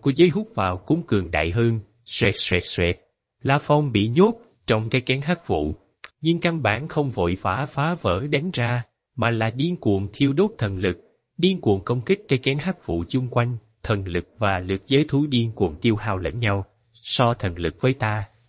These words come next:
La Phong cười khẩy, hắn có thể dễ dàng làm cho thần lực chuyển biến thành lực giới thú,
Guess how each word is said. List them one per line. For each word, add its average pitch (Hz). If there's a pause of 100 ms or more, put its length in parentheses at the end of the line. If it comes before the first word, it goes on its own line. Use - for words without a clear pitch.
(140)
La 120
Phong 139
cười 98
khẩy, 123
hắn 160
có 180
thể 120
dễ 113
dàng 101
làm 95
cho 135
thần 101
lực 92 (120)
chuyển 117
biến 160
thành 107
lực 95
giới 147
thú, 165